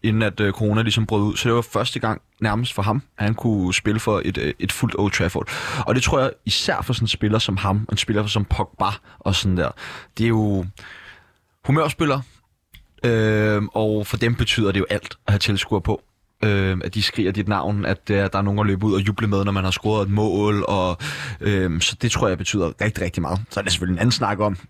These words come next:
hvor fede fansen er på Old Trafford, men altså, det... Øh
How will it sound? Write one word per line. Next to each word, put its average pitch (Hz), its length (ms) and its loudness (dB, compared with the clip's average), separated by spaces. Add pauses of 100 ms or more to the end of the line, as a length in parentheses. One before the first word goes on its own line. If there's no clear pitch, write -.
(580)
hvor 95 80 0
fede 113 220 2
fansen 117 340 0
er 101 100 0
på 127 120 0
Old 104 120 0
Trafford, 113 460 0
men 104 180 0
altså, 90 240 0
det... 95 160 0
Øh 98 460 2